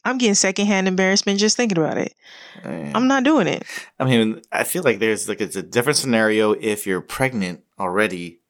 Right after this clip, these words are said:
Speaker 2: I feel like that picture, the picture of, like, her kneeling
Speaker 1: I'm
Speaker 2: down.
Speaker 1: still
Speaker 2: <laughs>
Speaker 1: not asking.
Speaker 2: So I can sense it. Proposing in general, I still feel like that's, like, I'm still trying to wrap my head around. There's a lot of things, being an adult man also, that I'm trying to wrap my head around.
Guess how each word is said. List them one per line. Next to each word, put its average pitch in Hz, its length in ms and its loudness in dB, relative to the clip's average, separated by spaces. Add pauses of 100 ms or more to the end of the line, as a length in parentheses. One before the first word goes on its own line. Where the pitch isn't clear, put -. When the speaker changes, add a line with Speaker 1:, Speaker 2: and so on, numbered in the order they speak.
(200)
Speaker 2:
I 135 80 2
feel 151 100 2
like 156 140 2
that 120 200 -2
picture, - 260 -10
the - 120 -8
picture 123 360 0
of, 104 200 0
like, 95 200 -4
her 107 520 -2
kneeling - 200 -4
Speaker 1:
I'm 247 200 2
Speaker 2:
down. 208 140 2
Speaker 1:
still 240 760 2
Speaker 2:
<laughs> - 20 0
Speaker 1:
not 208 420 2 (100)
asking. 196 920 -2 (260)
Speaker 2:
So 113 80 4
I 113 100 4
can 127 180 -6
sense 104 280 -2
it. 95 180 -6 (560)
Proposing 165 600 2
in 120 120 0
general, 123 380 2
I 107 140 0
still 98 240 2
feel 98 120 -4
like 95 160 0
that's, 110 400 -2 (320)
like, 117 260 -2
I'm 139 160 0
still 123 220 4
trying 101 240 -2
to 95 40 -2
wrap 92 100 -4
my 95 140 -2
head 95 180 -4
around. 90 240 -4
There's 143 220 -2
a 139 40 -8
lot 131 160 0
of 120 100 -2
things, 98 340 -2 (260)
being 131 200 4
an 120 100 4
adult 107 380 -2
man 98 680 -2 (180)
also, 107 500 2
that 95 180 -4
I'm 98 100 -2
trying 98 180 -4
to 85 80 -6
wrap 87 120 -6
my 85 140 -8
head 98 200 -4
around. 90 520 -8